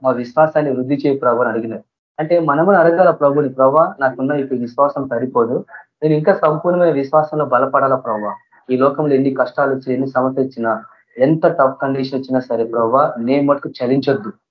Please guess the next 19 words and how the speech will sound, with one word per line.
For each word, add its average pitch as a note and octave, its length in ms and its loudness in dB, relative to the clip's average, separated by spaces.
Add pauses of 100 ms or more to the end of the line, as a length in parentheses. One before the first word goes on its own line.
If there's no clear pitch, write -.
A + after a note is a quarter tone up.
(220)
నాకు A#2+ 160 2
అలాంటి A#2+ 240 2
బలమైన C3+ 420 0
విశ్వాసం C3 500 0
నాకు A#2+ 200 -4
ఈ A#2 140 -2
ప్రభు. G#2 340 0 (640)
పర్వతాలను C3+ 680 2 (400)
పొడి C3 140 2
చేసే C3+ 300 2
విశ్వాసం, A#2+ 680 -2 (380)
రాజ్యాలను C3+ 600 2
జయించే A#2+ 380 -4
విశ్వాసము, A2 640 -4 (360)
సింహాల D3 360 2
నోటను C3 520 0 (380)
వాటిని A#2+ 260 -2
మూసే C3+ 340 0
విశ్వాసము, A#2+ 720 -2